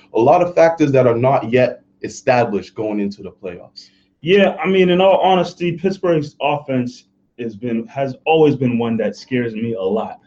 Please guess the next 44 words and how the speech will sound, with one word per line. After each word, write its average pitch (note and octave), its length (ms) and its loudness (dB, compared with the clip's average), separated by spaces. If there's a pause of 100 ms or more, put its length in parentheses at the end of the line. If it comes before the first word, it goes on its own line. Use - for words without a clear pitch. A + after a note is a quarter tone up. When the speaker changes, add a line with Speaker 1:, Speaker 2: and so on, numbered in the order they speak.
(340)
Speaker 2:
You G#2+ 100 -18
know, A2 360 -8 (240)
they've C#3 260 0
gotten C3 340 2
lucky. C3 480 0 (540)
Um, A2+ 680 -4 (680)
the A#2+ 80 -10
last C#3+ 300 2
time C3+ 180 -2
they B2 100 2
faced B2+ 360 -6
Pittsburgh A#2+ 540 -4
in A#2+ 280 -4
last D3+ 400 -2
year C3+ 100 -2
in A#2 80 -6
the - 60 -20
playoffs, G2 240 -6
A A#2 100 -4
F B2+ 100 -6
C A#2+ 100 -14
Championship B2 380 -10
game, G2+ 260 -6 (480)
uh, G2 440 0
they A2 180 2
lost B2 500 -2 (160)
Le'Veon A#2+ 440 0
Bell A2+ 340 0
to - 160 -12
a G2+ 40 -10
groin C3 340 -2
injury G#2+ 340 -6
in, G#2 40 -10
like, G2+ 160 -10
the - 160 -20
first A#2 240 -2
quarter B2 240 -4
or G2+ 80 -6
whatever, G2 320 -4
early C3 220 2
on A2+ 160 -4
in G2+ 140 -6
the - 20 -4
game. G#2 320 -6